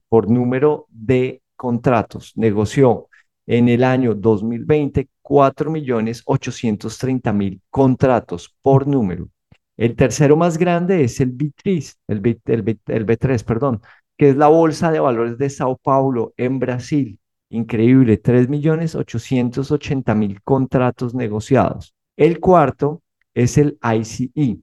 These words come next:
que es una empresa que posee diferentes bolsas para los mercados financieros de materias primas especialmente y opera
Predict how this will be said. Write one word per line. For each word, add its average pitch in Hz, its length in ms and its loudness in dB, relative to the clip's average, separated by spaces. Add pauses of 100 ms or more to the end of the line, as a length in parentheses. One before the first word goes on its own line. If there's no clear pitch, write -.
(380)
que 131 100 0
es 123 120 0
una 151 140 2
empresa 156 400 2
que 147 140 -2
posee 110 380 0
diferentes 120 540 -2
bolsas 139 420 2
para 113 200 -4
los 98 160 -4
mercados 95 540 -2
financieros 101 680 -4
de 127 100 0
materias 95 500 -4
primas 107 420 -4
especialmente 107 800 -4
y 107 80 0
opera 139 420 0